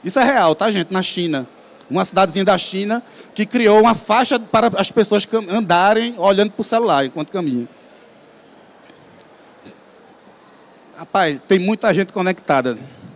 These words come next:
Quase todo mundo tá conectado hoje. E daqui a pouco, todas as coisas também estarão conectadas. Fala-se em, em, até dois mil e trinta,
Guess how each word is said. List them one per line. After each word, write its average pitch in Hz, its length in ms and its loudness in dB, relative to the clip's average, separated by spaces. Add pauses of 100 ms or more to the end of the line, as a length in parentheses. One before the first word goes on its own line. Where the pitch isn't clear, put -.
(460)
Quase 202 240 0
todo 202 240 -2
mundo 175 260 -2
tá 185 120 -6
conectado 160 680 -6
hoje. 117 300 -8 (1200)
E 185 80 -8
daqui 240 280 2
a 247 80 2
pouco, 196 540 2 (960)
todas 226 340 4
as 214 140 0
coisas 185 420 2
também 180 260 -2
estarão 190 340 -2
conectadas. 156 760 -4 (840)
Fala-se 196 440 -2
em, 208 260 -4
em, 165 520 -4 (120)
até 156 200 -4
dois 185 160 -2
mil 196 100 -4
e 185 40 -8
trinta, 190 540 -2